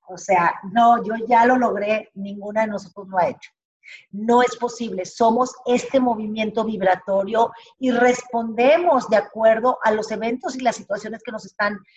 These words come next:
sucediendo en forma armónica o en forma desarmónica. La gran diferencia que nosotros tenemos de los demás,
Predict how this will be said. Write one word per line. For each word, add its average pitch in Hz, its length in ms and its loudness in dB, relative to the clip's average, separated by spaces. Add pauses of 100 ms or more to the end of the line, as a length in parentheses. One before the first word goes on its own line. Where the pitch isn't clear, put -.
(160)
sucediendo 226 1160 0
en 190 160 -6
forma 180 240 -6
armónica 226 540 0
o 208 100 -2
en 190 80 -8
forma 190 240 -6
desarmónica. 175 680 -4
La 240 160 2
gran 262 380 0
diferencia 254 920 -2 (380)
que 220 80 -8
nosotros 285 840 0
tenemos 233 640 -4 (460)
de 208 120 -2
los 208 200 2
demás, 220 480 2